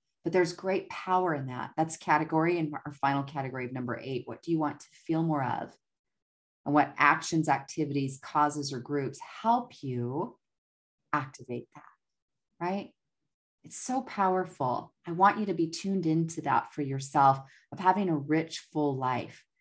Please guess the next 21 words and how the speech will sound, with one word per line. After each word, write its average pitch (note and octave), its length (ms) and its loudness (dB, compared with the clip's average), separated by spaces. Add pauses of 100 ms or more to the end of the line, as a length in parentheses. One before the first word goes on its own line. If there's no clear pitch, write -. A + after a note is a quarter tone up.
(300)
right? D3 280 8
Is E3 240 4
that D3 200 2
we F3 140 6
know F3+ 340 8
this, C#3+ 140 -6
there's E3 220 2
this E3 180 -4
balance F#3+ 560 4
of, D3+ 120 -2
yes, E3 300 4
I D3 80 6
want E3+ 320 2
you F3 80 -4
to C#3+ 180 -8
more E3+ 180 2
intentionally E3+ 600 2
nourish D3 480 2
you B2+ 360 -4 (300)
this C3+ 240 -4
year. - 360 -8